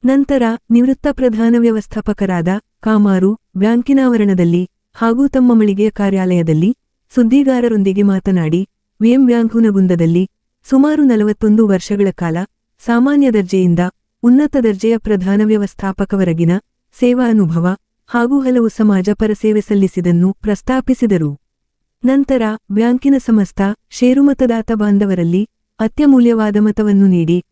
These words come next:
ಪ್ರಚಂಡ ಬಹುಮತದಿಂದ ಆರಿಸಿ ತರಬೇಕೆಂದು ಮನವಿ ಮಾಡಿದರು. ನಂತರ ಅವರ ಮಳಿಗೆಯ ಕಾರ್ಯಾಲಯದಲ್ಲಿ ಮಾಧ್ಯಮ ಪ್ರತಿನಿಧಿಗಳು ಸಂದರ್ಶನದೊಂದಿಗೆ ಕೇಳಲಾದ ಪ್ರಶ್ನೆಗಳಿಗೆ ಉತ್ತರಿಸಿದರು. ಏತನ್ಮಧ್ಯೆ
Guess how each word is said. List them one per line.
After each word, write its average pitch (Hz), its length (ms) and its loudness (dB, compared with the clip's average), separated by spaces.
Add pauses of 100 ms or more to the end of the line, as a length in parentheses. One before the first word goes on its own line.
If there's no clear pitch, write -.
ಪ್ರಚಂಡ 269 460 0
ಬಹುಮತದಿಂದ 202 720 0 (440)
ಆರಿಸಿ 262 360 0
ತರಬೇಕೆಂದು 190 720 0 (160)
ಮನವಿ 240 340 2
ಮಾಡಿದರು. 190 440 0 (720)
ನಂತರ 269 380 0 (300)
ಅವರ 226 240 0
ಮಳಿಗೆಯ 254 400 0
ಕಾರ್ಯಾಲಯದಲ್ಲಿ 202 840 0 (320)
ಮಾಧ್ಯಮ 220 480 0
ಪ್ರತಿನಿಧಿಗಳು 208 760 0 (360)
ಸಂದರ್ಶನದೊಂದಿಗೆ 233 1080 0 (180)
ಕೇಳಲಾದ 262 520 0
ಪ್ರಶ್ನೆಗಳಿಗೆ 185 760 -2 (200)
ಉತ್ತರಿಸಿದರು. 233 680 -2 (420)
ಏತನ್ಮಧ್ಯೆ 240 680 2